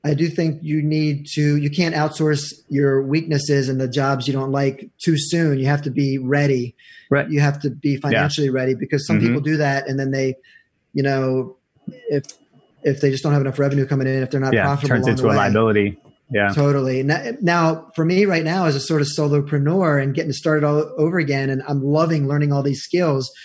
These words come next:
Speaker 1: because even when we started in two thousand four with Breakthrough, we didn't even have a website. The world was totally different.
Speaker 2: <laughs> Yeah.
Speaker 1: But right now, I mean, I'm learning, you know, how to do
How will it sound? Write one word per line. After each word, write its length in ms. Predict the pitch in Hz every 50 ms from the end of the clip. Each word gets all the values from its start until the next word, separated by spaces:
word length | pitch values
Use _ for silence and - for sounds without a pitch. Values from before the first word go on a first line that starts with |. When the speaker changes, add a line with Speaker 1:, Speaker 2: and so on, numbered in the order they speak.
| - - - - _ -
Speaker 1:
because 180 | 151 170 156 196
even 140 | 226 220
when 80 | 202 196
we 80 | 185 -
started 280 | - - 185 180 170
in 80 | 170 151
two 140 | - - 175
thousand 240 | 175 156 147 147
four 140 | 147 175 196
with 120 | 190 139 -
Breakthrough, 500 | 151 170 196 - - 143 135 131 131 131
we 160 | - 143 202
didn't 80 | 233 220
even 100 | 170 147
have 100 | 139 123
a 40 | 127
website. 500 | 120 147 196 226 - - - 135 123 123
The 80 | - 135
world 240 | 135 170 202 196 180
was 120 | 131 -
totally 400 | - - 160 180 185 165 143 135
different. 460 | - - 190 214 - - 127 107 101 _ _
Speaker 2:
<laughs> 200 | - - - - 135 147
Yeah. 80 | - 190 143 -
Speaker 1:
But 80 | - 147
right 140 | 175 202 202
now, 280 | 185 190 202 196 170
I 80 | 151 147
mean, 160 | 151 151 151 156
I'm 180 | 156 175 185
learning, 260 | 180 175 170 170 156 147 151 170 - - -
you 80 | 151 139
know, 120 | 139 139
how 140 | 139 151 160
to 220 | 160 147 135 127 _ -
do 420 | 160 156 156 147 143 139 131 123